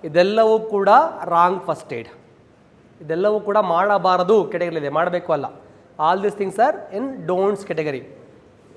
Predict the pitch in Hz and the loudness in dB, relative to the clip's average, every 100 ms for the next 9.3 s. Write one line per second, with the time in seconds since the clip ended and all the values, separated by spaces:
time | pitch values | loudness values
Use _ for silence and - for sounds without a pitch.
0 | 165 196 262 302 - - 165 175 175 233 | 0 2 2 -2 -14 -10 -6 -6 0 2
1 | 285 - - - - _ _ - 208 240 | 0 -4 -20 -20 -20 _ _ -2 2 2
2 | 247 247 247 240 208 214 202 208 202 185 | 2 -2 2 2 2 -4 -2 -2 0 0
3 | 185 240 - - - _ - 185 220 240 | 2 0 -2 -16 -20 _ -10 -4 0 0
4 | 214 190 226 233 214 220 220 214 208 190 | -2 -2 -2 -2 -6 -6 0 0 2 2
5 | 190 214 247 214 208 185 170 175 165 156 | 2 2 0 0 -2 0 0 0 -2 -2
6 | 131 - - - _ _ _ _ _ - | -8 -14 -20 -20 _ _ _ _ _ -6
7 | 160 - 233 233 - - - _ _ - | -6 -2 -4 -4 -16 -18 -20 _ _ 0
8 | 180 214 233 226 226 - - 170 214 196 | 0 2 0 2 0 -2 0 2 2 0
9 | 247 294 - | -2 -6 -14